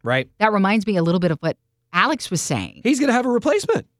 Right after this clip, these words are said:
Speaker 2: And you, well, it's still God's spirit.
Speaker 1: Right, right.
Speaker 2: But it also lends to that play. Oh, okay. There's no ego in God.
Speaker 1: No.
Speaker 2: Because that's against his character as well. He, I mean, every, the
Speaker 1: Well,
Speaker 2: buck stops
Speaker 1: he's,
Speaker 2: here.
Speaker 1: he's confident, right?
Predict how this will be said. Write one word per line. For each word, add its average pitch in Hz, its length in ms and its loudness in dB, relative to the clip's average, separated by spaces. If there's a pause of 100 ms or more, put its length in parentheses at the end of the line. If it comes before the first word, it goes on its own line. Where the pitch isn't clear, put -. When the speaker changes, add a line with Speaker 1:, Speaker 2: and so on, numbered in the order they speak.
(300)
Speaker 2:
And 233 360 0
you, 220 340 0
well, 185 340 0
it's 202 220 -2
still 208 280 0
God's 165 640 -2
spirit. 339 600 0
Speaker 1:
Right, 131 360 -2
right. 110 320 -4 (140)
Speaker 2:
But 254 160 4
it 247 240 0
also 277 400 2
lends 233 500 0
to 240 140 0
that 190 220 0
play. 220 280 -4
Oh, 202 640 -4 (800)
okay. 302 540 0 (680)
There's 262 300 2
no 269 180 4
ego 214 380 2
in 170 100 0
God. 147 540 -2
Speaker 1:
No. 101 300 -2
Speaker 2:
Because 190 160 2
that's 208 280 0
against 180 300 0
his 156 140 -4
character 135 480 -6
as 135 120 -4
well. 165 280 2
He, 226 260 0
I 202 80 2
mean, 202 400 2
every, 202 240 2
the 196 180 2
Speaker 1:
Well, - 180 4
Speaker 2:
buck 151 100 -8
stops 254 280 2
Speaker 1:
he's, 196 140 0
Speaker 2:
here. 196 260 2
Speaker 1:
he's 214 140 2
confident, 165 500 -2
right? 156 220 0